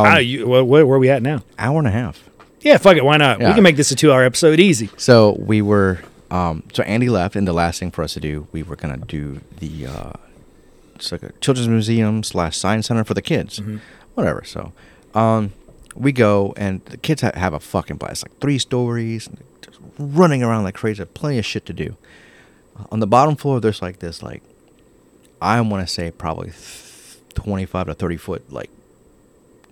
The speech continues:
Speaker 2: wall where you can crawl in and you can go up on one level and then go up to, it's, it's like a big hamster maze, basically.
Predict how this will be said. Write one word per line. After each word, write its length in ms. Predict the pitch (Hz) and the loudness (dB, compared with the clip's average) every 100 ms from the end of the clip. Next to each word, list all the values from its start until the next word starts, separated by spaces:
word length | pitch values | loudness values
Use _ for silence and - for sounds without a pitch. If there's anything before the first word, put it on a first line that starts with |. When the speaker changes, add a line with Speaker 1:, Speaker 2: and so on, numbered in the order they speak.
| _ - | _ -10
Speaker 2:
wall 460 | 101 104 76 - - _ | -2 0 0 -6 -18 _
where 100 | 92 | -6
you 100 | 101 | -6
can 180 | - - - | -8 -20 -18
crawl 720 | - - - 98 117 117 110 | -18 -16 -6 0 2 2 0
in 400 | 107 110 107 107 | -2 0 0 -2
and 140 | 85 80 - - _ - | -4 -8 -20 -20 _ -14
you 100 | 107 | -12
can 200 | - 87 - | -12 -14 -8
go 140 | 113 107 | -2 -2
up 120 | 98 | -2
on 100 | 82 | -2
one 200 | 110 98 | -2 -2
level 320 | 95 92 87 | -4 -6 -8
and 120 | 90 | -8
then 80 | 95 | -8
go 140 | 92 | -10
up 80 | 82 | -12
to, 120 | - 87 | -12 -6
it's, 220 | 147 - | -6 -6
it's 200 | 104 92 | -10 -8
like 120 | 98 | -8
a 60 | 80 | -6
big 240 | 85 101 - _ - | -4 -6 -6 _ -20
hamster 440 | - - 92 - 80 | -12 -8 -6 -6 -6
maze, 320 | 78 65 69 | -6 -8 -8
basically. 540 | - 71 - - - | -8 -8 -8 -16 -18